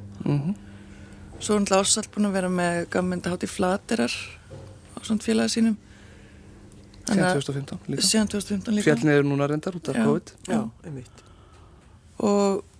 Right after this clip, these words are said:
Speaker 2: já, þannig að við svona erum kvikmyndahátíðar og kvikmyndagerðar fólk.
Speaker 3: Já.
Speaker 2: Já, svona, já.
Speaker 3: En er þið núna til dæmis, sko, er, er það að safna fyrir, sko, er það að kla-,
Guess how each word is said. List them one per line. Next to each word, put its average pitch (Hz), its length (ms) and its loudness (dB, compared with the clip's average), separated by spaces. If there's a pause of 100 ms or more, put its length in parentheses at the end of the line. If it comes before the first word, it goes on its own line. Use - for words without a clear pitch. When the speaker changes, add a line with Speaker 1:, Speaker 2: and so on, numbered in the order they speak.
(340)
Speaker 2:
já, 151 180 4
þannig 151 300 -2
að 151 80 -2
við 156 100 -2
svona 165 380 0
erum 185 340 -2
kvikmyndahátíðar 202 1080 -6
og 214 160 -8
kvikmyndagerðar 214 640 -6 (300)
fólk. - 320 -16
Speaker 3:
Já. 156 160 -8 (180)
Speaker 2:
Já, - 120 -14
svona, 233 240 -4 (100)
já. 226 220 -2 (100)
Speaker 3:
En 196 140 4
er 214 120 2
þið 226 160 2
núna 240 220 0
til 233 120 -8
dæmis, 208 220 -2
sko, 202 220 -2 (880)
er, 220 180 0
er 220 220 0
það 214 80 0
að 196 100 -2
safna 254 360 -2
fyrir, 226 360 0
sko, - 220 -4
er 208 120 0
það 202 120 0
að 202 60 -12
kla-, - 180 -12